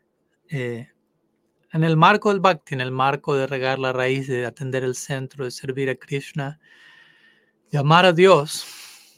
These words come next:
pero entendiendo que amar a Dios implica amar y cuidar y atender a todo lo demás, ya que nada existe, eh, divorciado, fragmentado, aislado, separado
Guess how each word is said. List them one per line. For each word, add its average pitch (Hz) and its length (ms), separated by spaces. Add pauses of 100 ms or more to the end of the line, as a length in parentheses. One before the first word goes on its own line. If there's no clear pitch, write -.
(160)
pero 160 260
entendiendo 156 640
que 143 180
amar 139 280
a 139 80
Dios 139 320
implica 147 560 (1300)
amar 139 360
y 131 60
cuidar 143 560 (560)
y 160 80
atender 131 560
a 127 60
todo 202 320
lo 147 100
demás, 123 500 (540)
ya 147 160
que 139 120
nada 139 260
existe, 139 600 (800)
eh, 117 380 (220)
divorciado, 143 760
fragmentado, 139 960
aislado, 135 680
separado 127 800